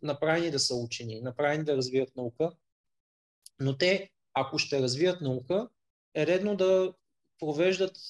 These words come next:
а, ако, особено ако научните проучвания са извън лаборатория, са обвързани с пациенти, е редно да провеждат проучванията си с практици, с хора, които,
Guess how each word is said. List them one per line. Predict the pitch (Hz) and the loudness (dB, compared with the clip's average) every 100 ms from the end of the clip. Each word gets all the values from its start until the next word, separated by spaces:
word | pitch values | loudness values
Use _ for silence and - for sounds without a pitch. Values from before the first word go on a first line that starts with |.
| - 151 | -6 0
а, | 139 135 | 0 2
ако, | 139 - 135 | -4 -4 -12
особено | - 170 165 160 | -6 0 0 0
ако | 147 147 160 | -4 -10 0
научните | 160 160 - - | 0 0 -6 -4
проучвания | 156 160 - 156 147 | -2 0 0 0 0
са | 139 | 0
извън | 135 139 165 | -2 2 4
лаборатория, | 165 131 123 120 139 143 | 4 4 0 0 0 0
са | 147 135 | 0 -2
обвързани | 131 139 135 | 0 -2 -2
с | 127 - - | -4 -6 -6
пациенти, | 120 135 131 135 202 - _ _ _ _ | -4 -2 -2 -4 -10 -10 _ _ _ _
е | 160 | 2
редно | 170 202 | 2 2
да | 196 | -2
провеждат | 160 165 196 196 | 0 2 2 0
проучванията | - 170 175 190 190 185 | -2 -4 -2 -2 0 -2
си | 175 - 160 | -2 -2 -2
с | - | -4
практици, | 156 156 - 202 170 | -6 -8 -6 -4 -2
с | - - - | -4 -4 0
хора, | 160 160 | 2 2
които, | 170 165 180 175 | -2 -4 -2 -4